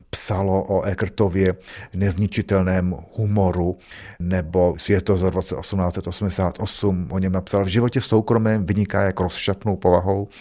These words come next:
tak vrozenou roztomilostí." On prostě měl asi dar zvláštní a měl určitě lidi rád, že se mu tak dobře v tom fotografickém podnikání a v tom fotografickém portrétování dařilo.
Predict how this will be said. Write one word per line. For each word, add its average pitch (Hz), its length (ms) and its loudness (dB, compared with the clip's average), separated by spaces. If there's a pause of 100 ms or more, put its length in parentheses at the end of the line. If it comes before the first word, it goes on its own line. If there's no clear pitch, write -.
(200)
tak 95 180 2
vrozenou 95 520 4
roztomilostí." 92 920 0
On 120 100 -2
prostě 127 380 0
měl 95 360 2
asi 104 340 -6
dar 95 400 0 (400)
zvláštní 98 920 0 (380)
a - 80 -4
měl 98 320 -2
určitě 95 560 0
lidi 98 280 0
rád, 90 320 0
že 92 100 -2
se - 160 -6
mu 95 100 0
tak 95 240 -4
dobře 92 400 0
v - 180 -14
tom 95 240 0
fotografickém 98 760 -2 (340)
podnikání 92 800 4
a 85 40 -2
v - 180 -18
tom 95 120 -2
fotografickém 92 680 -2
portrétování 87 920 0
dařilo. 82 480 -4